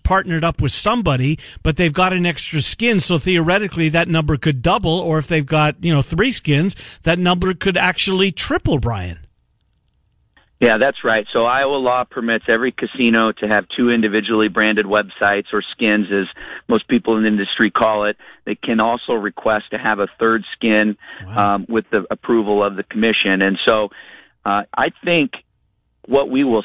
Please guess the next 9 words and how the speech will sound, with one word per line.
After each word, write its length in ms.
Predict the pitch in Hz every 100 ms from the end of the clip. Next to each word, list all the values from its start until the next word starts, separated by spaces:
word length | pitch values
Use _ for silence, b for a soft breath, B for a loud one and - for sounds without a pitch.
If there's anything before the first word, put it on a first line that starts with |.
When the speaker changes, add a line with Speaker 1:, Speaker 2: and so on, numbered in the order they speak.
| -
Speaker 2:
see 460 | 151 127 113 104 101 -
is 420 | 110 104 104 101 - _ _ _ _
the 120 | 107 110
majority 640 | 110 101 123 151 135 120 -
of 220 | 117 104
the 100 | 104
casinos 640 | - 104 123 113 107 101
will 240 | 95 123 120
have 320 | 120 123